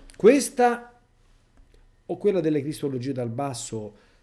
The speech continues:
nelle versioni poi sempre più raffinate che adesso giungono a bestemmiare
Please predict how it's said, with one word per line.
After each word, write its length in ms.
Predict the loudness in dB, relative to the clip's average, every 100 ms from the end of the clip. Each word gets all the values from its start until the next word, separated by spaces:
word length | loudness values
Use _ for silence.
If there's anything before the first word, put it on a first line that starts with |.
| _ -10
nelle 300 | -8 -6 -6
versioni 480 | -6 -8 -8 -8 -6
poi 200 | -8 -8
sempre 320 | -10 -12 -12
più 160 | -12
raffinate 760 | -12 -14 -14 -12 -12 -12 -16 -18
che 100 | -16
adesso 300 | -14 -14 -16
giungono 380 | -14 -12 -12 -14
a 20 |
bestemmiare 1040 | -10 -12 -10 -10 -8 -8 -10 -12 -14 -16